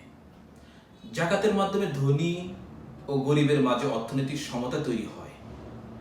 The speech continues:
গরিবরা তাদের মৌলিক চাহিদা পূরণের সুযোগ পায় এবং কর্মসংস্থান সৃষ্টি হয়।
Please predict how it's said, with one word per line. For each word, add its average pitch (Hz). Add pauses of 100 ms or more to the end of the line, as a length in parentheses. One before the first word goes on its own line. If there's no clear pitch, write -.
(340)
গরিবরা 139
তাদের 135
মৌলিক 131
চাহিদা 127 (340)
পূরণের 127
সুযোগ 131 (100)
পায় 123 (540)
এবং 131
কর্মসংস্থান 139
সৃষ্টি -
হয়। -